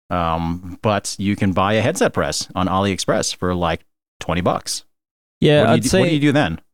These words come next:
Speaker 2: I mean, I'd, I'd typically say if the per-, if,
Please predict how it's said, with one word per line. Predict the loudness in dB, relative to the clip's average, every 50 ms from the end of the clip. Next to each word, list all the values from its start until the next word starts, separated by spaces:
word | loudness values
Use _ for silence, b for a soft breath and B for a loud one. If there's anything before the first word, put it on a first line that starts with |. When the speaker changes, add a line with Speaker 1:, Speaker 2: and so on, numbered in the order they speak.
| _ _ _ _ -2
Speaker 2:
I | 0 2
mean, | 2 4 4
I'd, | 4 2 2 0 2
I'd | 2 2 2 2 0
typically | 0 2 2 2 2 2
say | 2 2 4 2
if | 4
the | 2 0
per-, | 2 2 2 2 2 2
if, | 0 -2 -2 -4